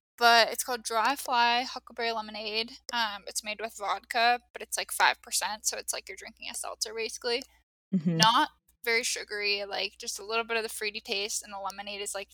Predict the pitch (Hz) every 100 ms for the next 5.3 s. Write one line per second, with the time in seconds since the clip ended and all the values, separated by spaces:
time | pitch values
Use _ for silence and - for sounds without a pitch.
0 | _ - 190 165 240 - _ _ 240 240
1 | 226 220 269 311 - _ - _ _ -
2 | - - _ - 233 - 196 - 214 -
3 | 196 - - - 233 - 175 - - -
4 | - - 226 - - - - 220 220 220
5 | 175 -